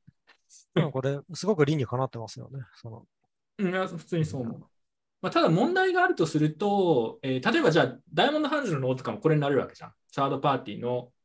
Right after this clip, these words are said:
Speaker 2: エルエスピーのノードで、ブリーズの、えー、モバイルノードに接続してくれる。で、えー、まあ、資金を提供して、それで稼ぐみたいな。
Speaker 1: うん。
Speaker 2: でも、これ、え、これ、ごめん。あれ、全然考えてないよね。今、自分で話して気づいたんだけど、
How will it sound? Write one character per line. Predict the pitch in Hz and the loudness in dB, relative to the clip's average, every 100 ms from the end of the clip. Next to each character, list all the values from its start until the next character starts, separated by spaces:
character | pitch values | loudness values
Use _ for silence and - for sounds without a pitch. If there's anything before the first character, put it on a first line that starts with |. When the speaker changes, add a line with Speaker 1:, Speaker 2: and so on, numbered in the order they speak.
| _ | _
Speaker 2:
エ | 120 | -4
ル | 117 | -4
エ | |
ス | 113 | -4
ピ | 117 | -8
ー | |
の | 104 | -8
ノ | 95 | -10
ー | 101 | -10
ド | |
で、 | 101 160 151 - _ _ | 0 0 0 -8 _ _
ブ | 131 | -4
リ | 131 131 | 2 2
ー | 113 | 0
ズ | 104 101 127 131 | -8 -10 -10 -6
の、 | 147 139 - _ | -4 -4 -8 _
え | 113 113 | -6 -4
ー、 | |
モ | 113 120 | -4 -2
バ | 131 | 0
イ | |
ル | 127 | 0
ノ | 123 | -2
ー | |
ド | 113 | -4
に | 113 | -6
接 | 107 | -10
続 | - 95 | -12 -14
し | - | -12
て | |
く | 160 | -16
れ | - | -18
る。 | _ _ | _ _
で、 | 131 123 123 123 120 120 - _ _ _ _ _ _ | -4 -2 -2 -2 -4 -6 -8 _ _ _ _ _ _
え | 117 107 107 110 | -10 -8 -10 -6
ー、 | |
ま | 139 | -4
あ、 | |
資 | - | -2
金 | 156 123 | -2 -4
を | |
提 | - 98 | -6 -8
供 | 101 | -10
し | - | -10
て、 | - 196 190 | -4 -2 -2
そ | - | -4
れ | 110 | -6
で | 113 | -6
稼 | - 117 | -10 -10
ぐ | 101 | -10
み | 95 | -16
た | 101 | -18
い | 123 | -18
な。 | - _ _ _ _ - | -20 _ _ _ _ -18
Speaker 1:
う | |
ん。 | 107 - _ | -18 -18 _
Speaker 2:
で | 175 | 0
も、 | 160 139 117 | 2 0 -2
こ | - 175 | -6 -2
れ、 | 202 156 - - _ _ _ | 0 0 -4 -14 _ _ _
え、 | 131 | -6
こ | - | -4
れ、 | 151 170 | -6 -4
ご | 147 | -4
め | |
ん。 | 156 _ _ | -4 _ _
あ | 139 | -6
れ、 | |
全 | 127 214 | 2 2
然 | 233 | 4
考 | 233 | 0
え | 247 | 0
て | |
な | 143 | 0
い | 117 | -2
よ | |
ね。 | 107 156 | -6 -4
今、 | 269 123 | -2 -2
自 | 123 | 0
分 | 156 | 0
で | 170 | 2
話 | 165 156 | 2 0
し | - | -2
て | 120 | -4
気 | |
づ | 127 | -4
い | |
た | 117 | -4
ん | - | -12
だ | |
け | - | -10
ど、 | 113 110 - | -6 -6 -6